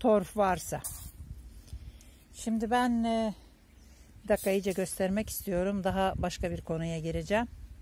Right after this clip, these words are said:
Hepsi tutmuş. Ama şimdi fazla güneş görmedikleri için yarı gölge.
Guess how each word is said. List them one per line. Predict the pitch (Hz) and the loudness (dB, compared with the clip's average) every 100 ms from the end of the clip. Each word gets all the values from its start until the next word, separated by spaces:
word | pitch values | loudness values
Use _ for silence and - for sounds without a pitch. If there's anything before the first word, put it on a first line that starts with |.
| - - - - - - - - - - - - - - 294 | -18 -18 -20 -20 -20 -20 -20 -20 -20 -20 -20 -20 -20 -10 -6
Hepsi | 339 - 196 | -4 0 -2
tutmuş. | 170 - 160 143 - - - - - - - - - - - | -2 -6 -6 -6 -10 -12 -16 -20 -20 -20 -20 -20 -20 -20 -10
Ama | 220 226 214 | -4 -2 -4
şimdi | - 254 233 208 233 247 | -6 -6 -4 0 0 0
fazla | - 220 196 226 | 0 0 2 0
güneş | 214 202 190 | 0 -4 -4
görmedikleri | 220 233 240 226 226 233 233 | -2 -2 -2 -6 -6 -4 -4
için | 240 233 208 | -6 -6 -6
yarı | 202 214 | -4 -4
gölge. | 202 185 180 196 247 | -6 -6 -4 -6 -6